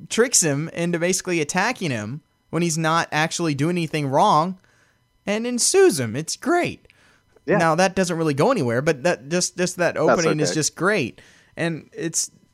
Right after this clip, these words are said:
Speaker 1: and then, you know, then just into this movie, it's just, it's, it's, it's a great character. But, um,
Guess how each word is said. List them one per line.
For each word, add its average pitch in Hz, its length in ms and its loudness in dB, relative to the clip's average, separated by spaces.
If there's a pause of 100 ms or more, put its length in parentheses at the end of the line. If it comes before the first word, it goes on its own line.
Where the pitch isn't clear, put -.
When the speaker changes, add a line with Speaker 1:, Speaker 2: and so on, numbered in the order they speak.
(140)
Speaker 1:
and 180 240 -2
then, 190 180 0
you 220 60 0
know, 123 180 0
then 156 200 -2
just 160 180 -2
into 170 120 -2
this 151 200 -4
movie, 151 260 -2
it's 143 100 -6
just, 147 300 -8 (160)
it's, - 300 -8
it's, - 460 -4 (100)
it's 139 280 -4
a 135 60 -4
great 110 300 -8
character. 85 540 -12 (200)
But, 101 180 -8
um, 92 300 -12